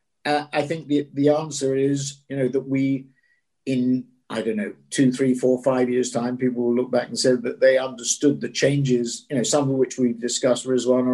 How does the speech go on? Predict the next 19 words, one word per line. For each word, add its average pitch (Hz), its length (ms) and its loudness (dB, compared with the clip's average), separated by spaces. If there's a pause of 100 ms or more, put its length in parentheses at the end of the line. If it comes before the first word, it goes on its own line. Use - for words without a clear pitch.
on 123 100 -2
the, 127 180 -4
in 131 140 -12
this, - 480 -6 (180)
in 127 80 -6
this 127 140 2
chat, 127 260 0
and 117 100 -6
the, 117 240 -2
and 127 120 0
the 120 60 0
questions 123 840 0 (480)
that 127 160 2
we, 127 360 6
that 127 180 2
we 120 280 4
received 123 580 2
reflected 117 560 -2
that, - 200 -14